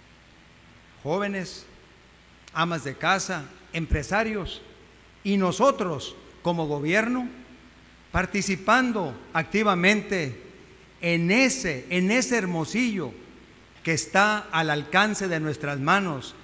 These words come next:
el lograrlo mucho mejor. Yo debo decirles que los convoco y los exhorto.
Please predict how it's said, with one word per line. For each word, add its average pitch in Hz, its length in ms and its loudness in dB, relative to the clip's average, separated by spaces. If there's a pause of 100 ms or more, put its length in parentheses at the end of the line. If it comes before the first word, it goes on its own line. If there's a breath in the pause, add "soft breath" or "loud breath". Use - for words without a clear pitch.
(120)
el 160 140 -4
lograrlo 156 640 -4
mucho 180 360 0
mejor. 123 400 -8 (2500)
Yo 165 140 0
debo 185 240 -2
decirles 196 800 0 (1160)
que 190 100 2
los 208 160 2
convoco 202 600 0 (640)
y 180 80 0
los 170 180 0
exhorto. 151 600 -4